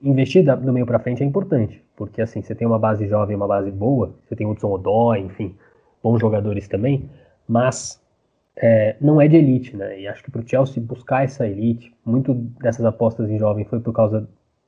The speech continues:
da suspensão de contratações, então tem muito desse lado, e por isso que eu acho que eles estão gastando, porque eles estão com dinheiro no bolso ali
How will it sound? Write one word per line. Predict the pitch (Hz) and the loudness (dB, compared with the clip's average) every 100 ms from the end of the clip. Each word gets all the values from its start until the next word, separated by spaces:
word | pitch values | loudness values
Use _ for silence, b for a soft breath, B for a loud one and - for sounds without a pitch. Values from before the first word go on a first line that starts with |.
| _ _ - | _ _ -12
da | - | -10
suspensão | - 127 - 107 - 120 117 | -6 -6 -4 -6 -2 0 0
de | 113 | 0
contratações, | 110 110 107 120 - 120 156 - _ _ _ _ _ - | -2 -4 -2 -2 -2 -4 -4 -8 _ _ _ _ _ -16
então | 110 110 107 | -6 -4 -4
tem | - 117 113 | -4 -2 0
muito | 113 127 | 0 0
desse | 117 107 117 | -2 -4 -4
lado, | 101 110 151 113 | -2 0 0 -2
e | |
por | - 110 | -2 -4
isso | - | -2
que | |
eu | 110 | -2
acho | - | -2
que | |
eles | 113 | -4
estão | 117 | -2
gastando, | 110 98 - 104 | -2 -2 -4 -6
porque | 98 110 | -4 -6
eles | 110 | -4
estão | 110 | -4
com | 110 113 | -2 -2
dinheiro | 110 107 107 - B B B | -2 -4 -6 -8 B B B
no | 123 120 | 0 2
bolso | 113 123 139 117 | 4 4 2 0
ali | 104 117 123 | 0 -2 -4